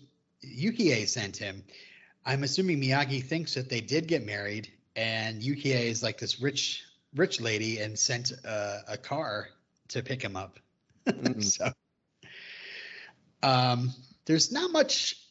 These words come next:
Speaker 1: to check in with the first draft this week, but the one big change in the first draft for this whole thing is that Yukie and Kumiko actually meet them at the airport. And we totally cut out all of the, all of this and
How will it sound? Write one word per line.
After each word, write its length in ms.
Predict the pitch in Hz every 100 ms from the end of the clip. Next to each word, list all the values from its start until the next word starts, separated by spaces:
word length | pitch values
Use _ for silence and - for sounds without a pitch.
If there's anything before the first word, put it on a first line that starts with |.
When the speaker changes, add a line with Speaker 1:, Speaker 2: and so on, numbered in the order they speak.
| -
Speaker 1:
to 140 | 175
check 300 | - 190 190
in 320 | 170 156 131 - -
with 280 | 135 139 -
the 200 | 131 127
first 440 | - 139 165 -
draft 480 | - 175 185 - - -
this 200 | 170 -
week, 260 | 180 180
but 260 | - 151 127
the 140 | 151
one 320 | 135 151 208 220
big 260 | 190 180
change 320 | - 170 170
in 80 | 151
the 80 | 135
first 340 | 131 139 131
draft 320 | - 127 120 -
for 460 | - 123 117 113
this 260 | 98 143 -
whole 240 | 185 190 190 -
thing 300 | 196 190 202 202 - - - -
is 260 | 143 131 131
that 360 | 143 139 131
Yukie 560 | 127 175 - 160 147 131
and 100 | 127
Kumiko 460 | 143 139 131 110
actually 300 | 107 - 107 101
meet 180 | 101
them 120 | 104 92
at 80 |
the 100 | -
airport. 420 | 92 95 - 82 - _ _ -
And 280 | 110 107 101
we 100 | 113
totally 440 | 90 - 139 123
cut 200 | 123 135
out 180 | 117 113
all 360 | 110 113 107 107
of 60 |
the, 260 | - 98 95 - -
all 320 | 139 139 127
of 140 | 117 - -
this 400 | 120 131 127 -
and 240 | 110 104